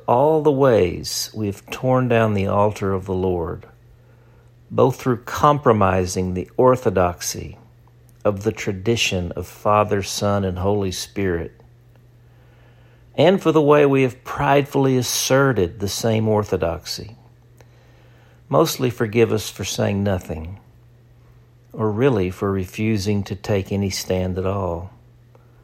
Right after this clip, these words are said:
What we must have, Jesus, is your humility. We would be found down low to the ground with Elijah,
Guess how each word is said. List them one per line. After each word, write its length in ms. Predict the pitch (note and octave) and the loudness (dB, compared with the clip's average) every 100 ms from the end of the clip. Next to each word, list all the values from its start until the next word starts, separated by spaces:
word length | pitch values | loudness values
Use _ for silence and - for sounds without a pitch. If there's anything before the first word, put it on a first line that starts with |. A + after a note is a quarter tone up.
| _ _ _ _ _ _ _ - _ _ | _ _ _ _ _ _ _ -20 _ _
What 140 | - - | -4 0
we 80 | D#3 | 2
must 340 | D#3 D3+ - | 4 2 -2
have, 420 | - D3 C#3 G2+ | -4 2 4 4
Jesus, 920 | F#2 G2 F#2 F2 F2+ F2+ - - - - - _ _ - | 0 -4 -4 -4 -6 -8 -10 -10 -12 -18 -20 _ _ -14
is 240 | - G#2 F#2+ | -8 -6 -2
your 320 | G#2+ A#2 A#2 | 0 2 0
humility. 800 | G2+ A2 G#2+ A2 F#2+ D#2+ E2+ E2+ - - - _ - _ _ _ - _ _ _ _ _ _ - - | -2 -2 0 0 0 -4 -8 -12 -16 -20 -20 _ -20 _ _ _ -20 _ _ _ _ _ _ -16 -2
We 160 | B2+ | 0
would 180 | D3+ D3 | 0 0
be 140 | C3+ | -2
found 380 | B2+ C3 B2+ A#2+ | 0 2 4 4
down 240 | A#2 A2+ A2+ | 6 4 4
low 260 | A2 A2+ | 6 6
to 140 | A2+ A2+ | 4 0
the 100 | G#2+ | -4
ground 520 | F#2+ G#2 G2+ F#2+ F#2+ | 0 0 2 0 0
with 120 | F#2+ | -2
Elijah, 720 | F#2+ F#2+ F#2+ F#2+ F2 - D#2+ | 0 0 0 0 -2 -6 -10